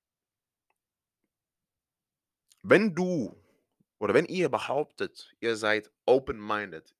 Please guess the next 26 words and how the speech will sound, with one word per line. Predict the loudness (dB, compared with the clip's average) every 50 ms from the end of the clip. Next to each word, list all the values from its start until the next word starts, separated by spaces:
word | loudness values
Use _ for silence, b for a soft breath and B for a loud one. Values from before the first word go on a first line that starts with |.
| _ _
ihr | -14 -10 -6
habt | -6 -8 -8 -10
ein | -14
offenes | -10 -8 -8 -8 -8 -10 -10 -10 -8
Mindset, | -4 -4 -2 -2 -4 -6 -12 -18 -20 -20 _ _ _ _ _ _ _ _ _ _ _ _ _ _ _ _ _ _ _ _ -6
ihr | -6 -6
habt | -4 -4
kein | -6 -6
Problem, | -6 -8 -12 -8 -6 -6 -6 -8
euch | -10 -12 -12 -14
mit | -16 -10
Sachen | -6 -6 -6 -6 -6 -12
auseinanderzusetzen, | -12 -10 -10 -10 -10 -10 -10 -10 -12 -10 -12 -12 -12 -14 -18 -8
Sachen | -4 -4 -4 -4 -6 -12
durchzulesen, | -12 -12 -12 -14 -16 -16 -14 -14 -14 -16 -16 -16 -18 -16
die | -16 -14 -12 -12 -12 -12 -14 B B B B B
nicht | -6 -6 -6 -6 -8 _ _ 4
eurer | 6 8 8 8 6 4 4 2 0 0 b b b b b b b b _ -12
Norm | -4 2 4 4 4 4 2
entsprechen, | -2 -10 -12 -14 -16 -16 -16 -18 -20 -20 -20
die, | -20 -16 -14 -12 -10 -10 -10 -10 -8 -8 -8 -8 -8 -10 -12 b b b b b b b -6
ähm, | -4 -4 -4 -4 -6 -10 -16 -18 -20 _ _
nicht, | -10 -6 -4 -4 -4 -6 -10 -16 -18 -20 -20 _ _ _ _ _ _ _ _ _ _ _ _ _ _ _ _ _ _ _ _ _ _ _ _ _ -20 -20 -20 _
sage | -2 0 0 0 0
ich | -2 -4
mal, | 0 2 2 4 4 2 0 -2